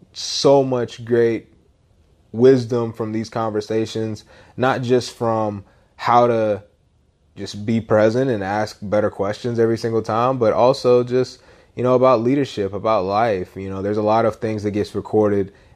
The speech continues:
after the microphones are down and the recording stops. And it's always just really good time of just fellowship. You know, I think that's been the heart of the Meet in Three Leadership Podcast since the beginning, is just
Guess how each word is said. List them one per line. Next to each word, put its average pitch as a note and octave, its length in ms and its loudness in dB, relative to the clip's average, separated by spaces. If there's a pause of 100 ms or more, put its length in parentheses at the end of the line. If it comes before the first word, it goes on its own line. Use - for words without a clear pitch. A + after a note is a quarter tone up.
(100)
after G2+ 380 -2
the G2 540 -2
microphones G2+ 960 -4
are F#2 360 -2
down G2+ 580 -2
and F2 240 -8 (220)
the - 80 -10
recording G2 480 2
stops. F#2+ 600 -6
And F2+ 200 -14 (420)
it's B2 140 -6
always A2+ 300 4
just F#2+ 160 -10
really F#2+ 220 -4
good F2+ 200 -8
time F#2 440 -10
of F2 100 -12 (460)
just - 420 -8
fellowship. B2+ 560 0 (160)
You A2+ 80 -14
know, G2 140 -8
I F#2+ 40 -8
think G2+ 200 -6
that's G2 200 -4
been G2+ 200 -4
the F#2+ 100 -4
heart G2+ 300 2
of F#2+ 240 -8
the F#2+ 80 -10
Meet G2+ 180 -8
in G2 80 -12
Three G2+ 160 -4
Leadership F#2+ 380 -6
Podcast F2+ 560 -4
since - 220 -10
the F#2 80 -12
beginning, F2+ 500 -6
is F#2 180 -8
just F#2 240 -2